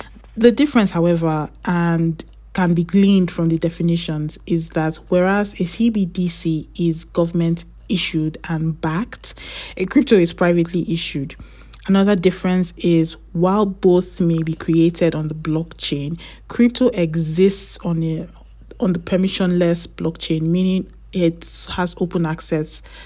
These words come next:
There is no permission for, um, there is no permission needed for you to participate in this, uh, currency.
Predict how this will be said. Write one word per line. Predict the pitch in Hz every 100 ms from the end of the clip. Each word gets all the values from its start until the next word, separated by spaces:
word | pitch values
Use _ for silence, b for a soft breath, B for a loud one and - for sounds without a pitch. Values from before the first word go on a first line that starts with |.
| -
There | 165
is | 170
no | 190
permission | 196 - 175 175 180 170 165
for, | 170 - 160 151 160 B B B B -
um, | 180 170 165 160
there | 165
is | 190
no | 240
permission | 220 196 196 180 170
needed | 190 170 156 -
for | - 170 160
you | 165 175
to | 170 - 160
participate | - 151 156 - - 185 156 - - - - - - - - - - - - - - - - -
in | -
this, | 175 175 -
uh, | 170 156 156 160 - - -
currency. | 190 165 160 - 135